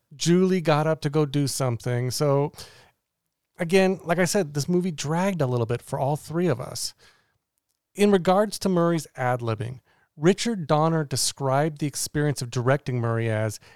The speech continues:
"It's like standing on the forty-second Street of Broadway, or forty-second Street and Broadway, and the lights are out, and you're trying to direct traffic as a traffic cop." So much ad-libbing made this movie feel very chaotic to me.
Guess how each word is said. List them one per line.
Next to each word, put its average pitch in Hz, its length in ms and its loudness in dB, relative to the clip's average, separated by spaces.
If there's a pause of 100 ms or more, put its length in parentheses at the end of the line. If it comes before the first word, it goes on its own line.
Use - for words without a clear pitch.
"It's - 240 -6
like 147 160 0
standing 202 580 0
on 156 180 -2
the 147 60 -2
forty-second 170 680 -4
Street 165 360 -4
of 131 200 -6
Broadway, 120 720 2 (280)
or 156 60 -10
forty-second 196 460 4
Street 165 280 -2
and 170 280 2
Broadway, 135 580 4 (680)
and 170 200 4
the 156 60 6
lights 147 320 4
are 139 120 4
out, 120 300 4 (260)
and 147 240 2
you're 170 200 8
trying 139 420 2
to 131 100 -4
direct - 640 -2
traffic 156 400 0
as 117 120 0
a 113 40 -2
traffic 127 420 -2
cop." - 260 -10 (760)
So 208 380 4
much 226 300 0
ad-libbing 143 640 -2
made 143 220 0
this 175 180 -2
movie 165 240 0
feel 147 340 -2
very 131 360 -2
chaotic 117 600 -4
to - 120 -10
me. 156 300 -14